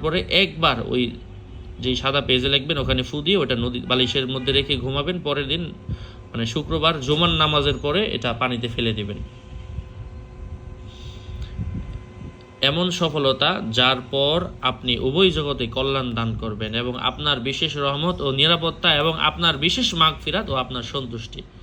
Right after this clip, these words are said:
<clears throat> এই জন্য যারা হজ করতে যায়, উমরা করতে যায়, বলা হয় যে আপনি এই দোয়া করেন যে, "হে আল্লাহ, তুমি আমার এমন দোয়াগুলা কেমনভাবে কবুল করো, আমার উপর তুমি এমনভাবে সন্তুষ্ট হও, আমি সারা জীবন যত দোয়া করব সব যেন কবুল হয়।"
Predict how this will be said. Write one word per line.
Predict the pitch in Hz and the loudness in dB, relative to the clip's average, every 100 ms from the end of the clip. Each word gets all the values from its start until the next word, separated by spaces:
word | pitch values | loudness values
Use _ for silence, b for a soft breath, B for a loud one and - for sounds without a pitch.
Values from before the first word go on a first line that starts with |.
| B B B B B | B B B B B
<clears throat> | - 180 180 196 170 127 | -10 -6 -2 0 0 -2
এই | 156 | -2
জন্য | 170 170 175 | -2 -2 -2
যারা | 143 139 | 0 0
হজ | 131 135 | 2 0
করতে | 131 143 135 139 | -2 -8 -4 -2
যায়, | 123 123 127 | 2 2 2
উমরা | 139 143 143 | 0 0 -2
করতে | 135 131 - | -2 -6 -4
যায়, | 113 117 123 - | -2 0 -2 -2
বলা | 131 156 | -2 0
হয় | 165 151 | -2 2
যে | |
আপনি | 135 131 135 | 0 2 0
এই | 151 | 0
দোয়া | 160 165 | 2 0
করেন | 156 143 185 | 0 -2 0
যে, | 160 | 0
"হে | 143 | 2
আল্লাহ, | 139 127 117 113 - | 4 4 0 -2 -6
তুমি | 147 147 | -6 -2
আমার | 147 147 - - B B B B - | -2 -2 -4 -8 B B B B 0
এমন | 139 160 139 | 0 2 2
দোয়াগুলা | 143 160 156 156 | 4 4 4 0
কেমনভাবে | 147 143 185 185 160 147 | 2 2 2 2 2 0
কবুল | 156 156 156 | -2 -2 -4
করো, | 135 139 143 | 0 2 4
আমার | 185 139 143 | 2 2 0
উপর | 156 160 | -2 -4
তুমি | 143 143 | -4 -2
এমনভাবে | 143 175 170 147 | 0 0 0 -2
সন্তুষ্ট | - 147 135 139 - | -2 -6 -6 -8 -4
হও, | 143 175 | 2 2
আমি | 175 156 | 4 2
সারা | 165 175 214 | 2 4 4
জীবন | 208 220 190 | 4 2 4
যত | 185 214 | 4 4
দোয়া | 196 233 | 4 4
করব | 220 185 143 | 4 2 -2
সব | 123 151 147 | -2 -4 -2
যেন | 147 143 | -4 -4
কবুল | 165 170 131 | -6 -6 -6
হয়।" | 110 | -8